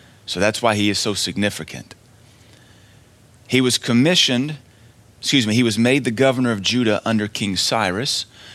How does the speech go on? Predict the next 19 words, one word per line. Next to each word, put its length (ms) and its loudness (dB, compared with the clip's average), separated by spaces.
So 180 -4
King 300 -2
Cyrus 520 0
is 140 -4
ruling 500 2
out 200 2
of 160 -8
Babylon, 640 0
out 140 -2
of 120 -12
Persia, 500 -4
two 160 -2
different 260 -2
places, 300 -2
but 140 -10
they 80 -4
had 140 -4
two 120 -8
capitals. 540 -6